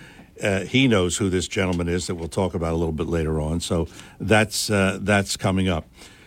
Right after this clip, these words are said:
Six oh nine, four oh seven, fourteen fifty. Uh, I figured that the, the way to, to start today's show is kind of, this is a little bit of a conglomeration of what we talked about last week and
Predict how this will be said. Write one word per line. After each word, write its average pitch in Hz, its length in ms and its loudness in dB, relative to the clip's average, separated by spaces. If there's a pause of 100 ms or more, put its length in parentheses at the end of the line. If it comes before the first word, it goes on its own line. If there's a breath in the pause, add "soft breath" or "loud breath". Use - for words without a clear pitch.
(160 loud breath)
Six - 240 4
oh 196 100 8
nine, 190 220 8
four 185 200 4
oh 175 80 8
seven, 160 300 4
fourteen 160 440 2
fifty. 143 420 0 (420 loud breath)
Uh, 165 180 6 (1000)
I 202 140 2
figured 247 420 4
that 175 240 0
the, 165 220 2
the 156 120 2
way 180 320 6
to, 151 160 2
to 131 220 -2
start 151 480 2 (120)
today's 131 400 4
show 92 560 2 (840 soft breath)
is 156 160 0
kind 254 320 4
of, 147 200 4 (880 soft breath)
this 233 180 0
is 190 100 2
a 165 100 4
little 190 320 4
bit 160 200 4
of 143 140 4
a 123 220 6
conglomeration 123 1000 2
of 87 120 2
what 107 120 4
we 101 120 0
talked 104 260 2
about 92 240 0
last 98 340 0
week 92 220 -2
and 90 140 -4